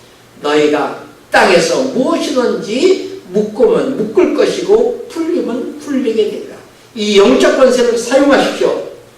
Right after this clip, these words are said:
그래서 하나님의 축복이 여러분 가운데 오도록 하십시오.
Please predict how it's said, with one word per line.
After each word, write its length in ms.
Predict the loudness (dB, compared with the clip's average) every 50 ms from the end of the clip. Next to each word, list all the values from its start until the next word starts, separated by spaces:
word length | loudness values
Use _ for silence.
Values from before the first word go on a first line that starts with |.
| -20 -20 -20 -20 -20
그래서 260 | -16 -16 -14 -14 -16 -18 -20 -20 -20 -8
하나님의 580 | -2 0 2 4 4 4 4 4 4 4 2 4
축복이 520 | 2 2 0 0 0 0 2 4 4 6
여러분 340 | 6 6 6 4 4 2 2
가운데 420 | 2 2 0 0 0 2 2 4
오도록 320 | 4 4 4 4 2 0 0
하십시오. 460 | -4 -6 -8 -8 -10 -8 -8 -8